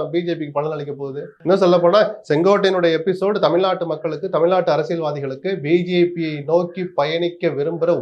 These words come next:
ஒரு ஒரு தனிநபருக்கும் ஒரு எச்சரிக்கை பாடத்தை தான் கொடுத்திருக்கு. எடுத்த எடுப்புலையோ அல்லது அவ்வளவு சுலபத்துல பி ஜே பியை நம்பி ஏதோ செய்யாதீங்க அப்படிங்கிற பாடத்தை தான் செங்கோட்டையன் மூலமாக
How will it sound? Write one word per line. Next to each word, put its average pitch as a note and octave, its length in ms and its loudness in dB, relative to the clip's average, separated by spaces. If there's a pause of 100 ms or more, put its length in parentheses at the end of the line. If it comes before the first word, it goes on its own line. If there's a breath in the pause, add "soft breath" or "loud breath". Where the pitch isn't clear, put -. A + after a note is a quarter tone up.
ஒரு D#3 300 4
ஒரு F3+ 160 4
தனிநபருக்கும் E3+ 680 0
ஒரு C#3 100 -2
எச்சரிக்கை D3+ 400 -2
பாடத்தை C3+ 320 -2
தான் D3 160 -4
கொடுத்திருக்கு. A#2+ 400 -8 (240)
எடுத்த E3+ 320 2
எடுப்புலையோ D#3+ 480 2
அல்லது E3 180 4
அவ்வளவு D#3+ 340 4
சுலபத்துல E3+ 440 -2
பி D3+ 180 2
ஜே E3+ 180 2
பியை D3 220 -4
நம்பி D#3+ 340 -2 (160)
ஏதோ D#3+ 240 4 (140)
செய்யாதீங்க C#3+ 500 -2 (180)
அப்படிங்கிற C#3 440 -6
பாடத்தை D3 360 -2
தான் F3 200 -2
செங்கோட்டையன் C#3+ 500 -6
மூலமாக C3 460 -4